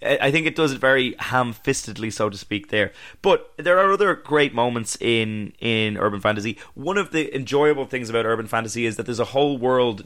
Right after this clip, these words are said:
just out of sight of ours. Um, so I think one of the things that people really enjoy, um, about urban fantasy, and I could be wrong here, Connor, you're more than welcome to correct me,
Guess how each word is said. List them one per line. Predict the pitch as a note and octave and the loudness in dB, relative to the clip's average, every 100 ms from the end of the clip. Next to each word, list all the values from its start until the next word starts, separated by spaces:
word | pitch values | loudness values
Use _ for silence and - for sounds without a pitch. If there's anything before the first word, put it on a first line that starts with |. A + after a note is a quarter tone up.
| - | -14
just | G2 B2 C3 - | -4 -2 0 0
out | A2 | 2
of | A2+ | 2
sight | - - A2+ A2 - | 0 0 2 0 -4
of | G#2+ | -6
ours. | G2+ G2 - - - - - - | -4 -8 -10 -12 -14 -20 -20 -10
Um, | G#2+ A#2 A2 G#2 G2 F#2+ - - - _ - - - | -2 0 0 -2 -6 -12 -18 -20 -20 _ -20 -20 -18
so | - B2+ | -4 0
I | C3+ | 2
think | D#3 | 0
one | D3 | 0
of | D#3 | -2
the | C3+ | 0
things | B2+ | -2
that | A2 - | -2 -4
people | B2 A2 | -6 -4
really | G#2 A2 G#2+ | -2 0 -2
enjoy, | G#2 G#2+ G#2 G2 G2 - - - _ | -2 0 0 0 -4 -14 -20 -20 _
um, | G#2+ G#2 G2 G2 - - - - | 0 0 -2 -8 -16 -20 -18 -4
about | G#2+ A2 | 0 0
urban | F#2 G#2+ G2 | 0 -2 -2
fantasy, | G#2+ G#2 G2+ G#2 | -4 -4 -6 -6
and | G2+ | -4
I | |
could | C3+ | -2
be | G#2+ | -2
wrong | G2 G#2+ G2 | 0 -2 -2
here, | G2+ | -2
Connor, | - G2 F#2+ - | -2 -4 -6 -8
you're | G2 | -10
more | G2+ | -8
than | G2 | -8
welcome | G2 G2 G2+ | -10 -12 -16
to | |
correct | - G2+ G2+ | -6 -4 -4
me, | G2+ | -6